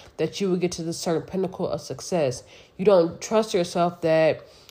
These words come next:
it's gonna turn out just fine. Everything's gonna be great. Like, you don't have to worry.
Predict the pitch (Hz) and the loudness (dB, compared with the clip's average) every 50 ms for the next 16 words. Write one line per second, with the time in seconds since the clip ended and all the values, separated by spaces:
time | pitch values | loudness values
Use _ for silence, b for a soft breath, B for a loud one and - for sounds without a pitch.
0 | B - - - - 196 190 170 - - - 196 208 208 185 - - 180 196 190 | B -6 -6 -2 0 2 2 2 0 0 0 2 4 4 4 2 4 4 6 6
1 | 170 139 - - - 165 - 190 175 180 - - - 185 180 185 185 175 170 117 | 4 4 0 -2 -8 -6 -2 -2 -2 -2 -2 -2 0 2 2 4 2 2 2 2
2 | 127 180 190 190 190 - 185 170 170 139 143 165 165 156 156 160 165 143 - 165 | 0 0 0 0 -2 -2 -2 -2 -2 -2 -2 -4 -2 -2 -2 -4 -4 -2 -2 0
3 | 165 151 135 117 104 - - 143 143 135 139 - 156 156 170 175 165 165 180 170 | 0 0 -2 -4 -4 -4 -4 -4 -4 -4 -6 -8 -6 -2 -2 0 0 0 -2 -4
4 | - 170 151 160 190 185 - 78 - - - | -4 -6 -6 -4 -4 -4 -4 -4 -8 -10 -14